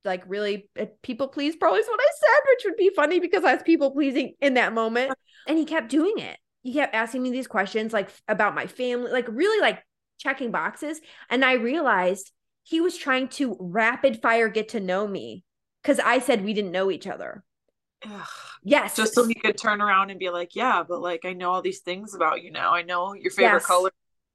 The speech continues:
Speaker 2: and your biggest flaw." <laughs>
Speaker 1: Yeah, your biggest flaw. That's all I
Speaker 2: And
Speaker 1: need.
Speaker 2: your coffee drink at Starbucks.
Speaker 1: Yes.
Speaker 2: Marry me.
Speaker 1: N-, now get the ring.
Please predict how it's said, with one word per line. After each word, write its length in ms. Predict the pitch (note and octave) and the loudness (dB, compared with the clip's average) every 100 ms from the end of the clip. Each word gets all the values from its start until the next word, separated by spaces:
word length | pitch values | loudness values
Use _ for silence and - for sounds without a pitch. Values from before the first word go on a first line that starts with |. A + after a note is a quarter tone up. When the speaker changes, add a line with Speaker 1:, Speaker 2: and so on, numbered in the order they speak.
| _ _ - | _ _ -4
Speaker 2:
and 100 | G3 | -2
your 100 | G3 | 0
biggest 380 | F#3 F3 - | 2 0 -2
flaw." 420 | - F#3+ F#3+ E3 F#3 - | 0 4 6 6 2 -10
<laughs> 80 | D4+ _ F#4+ | -14 _ 0
Speaker 1:
Yeah, 120 | F#4+ - | 0 0
your 160 | G#3+ C4 | -2 0
biggest 260 | F4+ G4 | 2 2
flaw. 300 | B3 F#3+ B2 - | 4 4 2 -2
That's 200 | G#3+ A3 | -2 2
all 80 | A3 | 2
I 40 | |
Speaker 2:
And 100 | A3 | 2
Speaker 1:
need. 60 | A3+ | 0
Speaker 2:
your 80 | A3+ | -4
coffee 460 | - G#3+ B3 G3+ | 2 4 4 -6
drink 320 | - F#3+ F#3 - - | -14 -14 -16 -16 -18
at 60 | |
Starbucks. 760 | - - F#3 A3+ E3+ E3+ - - | -10 0 0 4 2 0 -6 -18
Speaker 1:
Yes. 240 | - D4+ C4+ | 0 0 0
Speaker 2:
Marry 220 | G#3+ A3 | -4 -4
me. 80 | A3 A#3 | -6 -8
Speaker 1:
N-, 40 | - _ _ _ | -12 _ _ _
now 380 | G#3 F#3+ G3 G3+ | -2 4 4 4
get 220 | G3 A#3 | 2 -2
the 80 | A#3 | -2
ring. 280 | G#3 D3+ D#3+ | -4 -4 -6